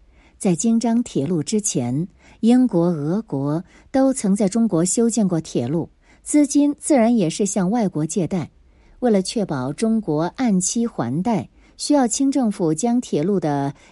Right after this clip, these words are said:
营运收入存入外国人的银行，取之于铁路，用之于铁路，用别的铁路收入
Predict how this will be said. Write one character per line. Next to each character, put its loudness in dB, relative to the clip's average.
营 2
运 2
收 -2
入 0
存 0
入 2
外 0
国 -2
人 0
的 -2
银 -4
行， -6
取 4
之 0
于 2
铁 -4
路， -2
用 4
之 0
于 0
铁 -6
路， -6
用 2
别 2
的 2
铁 -2
路 -2
收 -2
入 -2